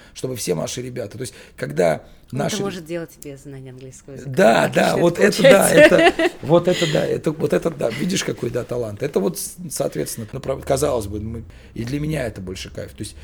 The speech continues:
Speaker 1: если, я не знаю, может, я какой-то шизанутый, но если я еду, вот, ч-, куда-то нам, как бы, нас пригласили в Шанхай, по-моему. Я кайфану, я там не был ни разу. Но я кайфану не так, если бы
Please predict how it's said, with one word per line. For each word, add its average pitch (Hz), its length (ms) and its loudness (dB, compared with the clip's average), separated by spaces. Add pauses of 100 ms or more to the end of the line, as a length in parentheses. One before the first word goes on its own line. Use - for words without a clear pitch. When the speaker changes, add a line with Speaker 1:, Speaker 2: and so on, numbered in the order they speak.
(220)
Speaker 1:
если, 160 540 -4
я 131 100 -8
не 143 60 -8
знаю, - 160 -4
может, 139 200 -4
я 139 40 0
какой-то 147 240 -2
шизанутый, 147 680 -6 (260)
но 123 120 -6
если 127 340 -6
я 139 140 -4
еду, 113 560 -8 (220)
вот, 95 180 -14 (120)
ч-, - 120 -18
куда-то 113 300 -6
нам, 98 300 -12 (160)
как 82 120 -14
бы, 82 100 -12
нас 95 120 -12
пригласили 110 360 -8
в - 40 -12
Шанхай, 110 360 -10
по-моему. 87 440 -16 (640)
Я 127 180 -4
кайфану, 151 400 -4
я 143 160 -4
там 123 140 -8
не 123 140 -8
был 101 140 -14
ни 95 80 -16
разу. - 320 -14 (440)
Но 113 80 -6
я 139 140 0
кайфану 139 400 -6
не 123 140 -8
так, 156 400 -6 (420)
если 127 380 -6
бы 120 460 -6